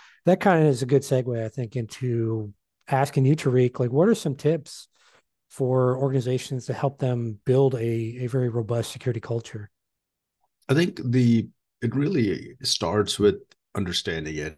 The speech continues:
Speaker 2: And I, I may somewhat, uh, segue into one of the comments you had made earlier about silos. A-, and let me kind of give you a step back. And I've been in I T,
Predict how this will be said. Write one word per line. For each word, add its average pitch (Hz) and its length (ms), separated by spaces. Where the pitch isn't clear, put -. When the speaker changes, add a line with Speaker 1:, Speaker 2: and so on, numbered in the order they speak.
Speaker 2:
And 80 180
I, 78 240
I 90 40
may 87 360
somewhat, 87 480
uh, - 280
segue 92 360
into 85 140
one 87 140
of 80 60
the 80 80
comments 85 440
you 85 60
had 78 140
made 80 240
earlier 85 320
about 80 300
silos. - 640
A-, 95 180
and 90 360
let 98 120
me 98 400
kind 117 180
of 113 80
give 117 160
you 117 60
a 104 40
step 90 220
back. 90 220
And 104 100
I've 110 120
been 117 100
in 104 100
I 85 120
T, 85 500